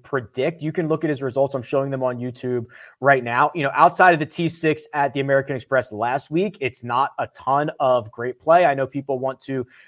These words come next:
bank on his Farmer or his Tory history, which includes a T thirteen at the U S Open last year, but,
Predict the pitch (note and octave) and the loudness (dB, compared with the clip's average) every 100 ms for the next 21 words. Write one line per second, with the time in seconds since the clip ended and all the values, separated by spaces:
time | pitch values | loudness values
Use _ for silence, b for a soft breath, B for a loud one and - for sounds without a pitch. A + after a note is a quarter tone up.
0 | _ C#3+ D3 C3 D3+ C3+ C3+ C3 A#2+ C3+ | _ 4 4 2 0 4 4 0 -4 -4
1 | B2 - - D3+ D3 D3 D3 D#3 C#3 B2+ | -4 -2 4 6 6 2 0 0 0 -2
2 | - F3 F3+ E3+ D3+ D#3+ - D#3+ D3+ C#3 | -2 2 4 4 2 0 -2 -4 -2 -4
3 | - A#2+ C#3 C3+ A#2+ b b - C#3 E3+ | -8 -8 -6 -6 -8 b b -4 -2 -2
4 | D#3+ C#3 - C#3+ A#2+ B2 A#2+ G#2+ F3+ A#3 | 0 -2 -2 -8 -8 -6 -4 0 4 6
5 | A3+ G#3 F#3+ F3+ F3 E3+ - E3+ F3 E3+ | 6 0 6 8 8 6 -2 -2 0 2
6 | D#3 - D3+ D3 | 2 4 4 4